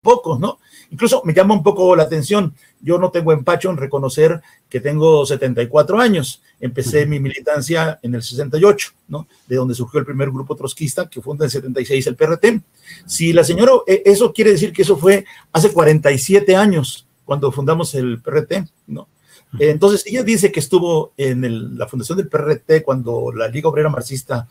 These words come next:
Speaker 1: o una parte de la Liga Obrera Marxista, entró, eh, pues ahorita nos estaríamos enterando de que su edad está alrededor de los sesenta y siete años, eh, porque si entró a, en el setenta y seis a los veinte años, ¿no?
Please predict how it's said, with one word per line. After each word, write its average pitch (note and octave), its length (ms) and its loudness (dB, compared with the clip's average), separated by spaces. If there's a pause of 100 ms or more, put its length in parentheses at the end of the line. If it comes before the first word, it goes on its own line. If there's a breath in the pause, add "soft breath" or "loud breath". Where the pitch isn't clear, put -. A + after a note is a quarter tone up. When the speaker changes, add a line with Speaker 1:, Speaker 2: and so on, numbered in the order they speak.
Speaker 1:
o B2+ 100 -6
una D3 220 0
parte C#3 240 -4
de A#2+ 60 0
la A2+ 60 -4
Liga C#3 140 -6
Obrera C3+ 200 -2
Marxista, B2+ 480 -6
entró, A#2+ 460 -2 (600 soft breath)
eh, B2+ 440 2 (240 soft breath)
pues C#3 260 -2
ahorita D#3+ 380 2
nos D#3+ 100 2
estaríamos F3 320 0
enterando D#3+ 460 2
de D3 100 -2
que C3+ 140 -4
su D3 140 -4
edad C#3+ 380 0 (220 soft breath)
está - 220 -2
alrededor D3+ 480 2
de D3+ 80 0
los C3 120 -4
sesenta B2+ 360 -4
y A#2 60 -2
siete D#3 300 0
años, F3 520 0 (260)
eh, C3+ 340 -2
porque B2 280 -8
si C#3 100 -8
entró D#3 720 4 (480)
a, C#3 220 -4
en C3+ 120 -4
el B2+ 120 -4
setenta C3 340 -4
y A#2+ 40 -4
seis E3+ 280 0
a C3 60 -2
los B2 180 -2
veinte E3+ 340 2
años, C#3+ 500 -4
¿no? - 220 -6